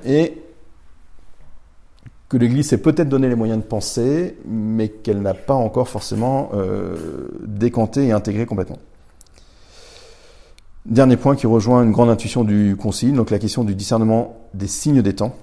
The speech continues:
d'une interprétation constante, c'est-à-dire qu'il s'agit, euh, à chaque génération, à chaque, euh, condition sociale nouvelle, de repenser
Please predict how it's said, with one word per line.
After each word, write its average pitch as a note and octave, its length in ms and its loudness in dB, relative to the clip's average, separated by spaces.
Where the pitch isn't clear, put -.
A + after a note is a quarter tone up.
d'une G#2 220 -2
interprétation G#2 540 -2
constante, A2+ 480 -4
c'est-à-dire A2 360 -4
qu'il G#2+ 100 -2
s'agit, A2 580 0
euh, G2 580 -6
à G2+ 100 -2
chaque A#2+ 200 2
génération, G2 640 -2
à G#2 40 -6
chaque, G2 360 -6
euh, G2 240 -10
condition A#2+ 440 0
sociale G#2 300 -4
nouvelle, G#2+ 280 0
de G#2 80 0
repenser B2 720 0